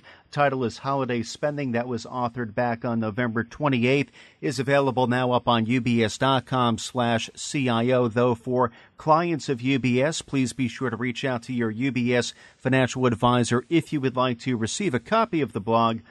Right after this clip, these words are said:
directly. From U B S Studios, I'm Dan Cassidy. Thank you for joining us.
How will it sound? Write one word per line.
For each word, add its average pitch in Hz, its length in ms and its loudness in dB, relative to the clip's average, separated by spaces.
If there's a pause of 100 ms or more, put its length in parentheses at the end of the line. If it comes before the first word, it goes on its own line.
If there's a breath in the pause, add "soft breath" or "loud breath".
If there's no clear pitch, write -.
(220 loud breath)
directly. 107 580 0
From 180 280 0
U 175 120 2
B 151 220 4
S 123 120 2
Studios, 175 520 0
I'm 120 200 4
Dan 117 260 2
Cassidy. 151 640 0 (280 loud breath)
Thank 123 340 0
you 131 80 0
for 127 100 0
joining 123 380 2
us. - 340 -8